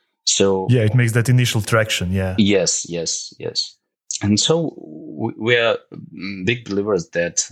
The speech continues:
Speaker 1: this element is, uh, a very good, uh, aid to just, uh, an intro letter.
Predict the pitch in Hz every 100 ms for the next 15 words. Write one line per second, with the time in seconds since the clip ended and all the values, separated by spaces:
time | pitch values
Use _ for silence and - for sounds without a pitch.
0 | - 101 95 - 82 87 76 71 69 71
1 | - - 82 85 - - - - 82 76
2 | 85 80 101 104 95 95 90 85 - -
3 | 82 82 85 87 90 - - - - 85
4 | 78 76 67 - _ 73 76 78 - -
5 | - 73 69 67 - 80 85 92 - 78
6 | 71 - 76 78 - - 71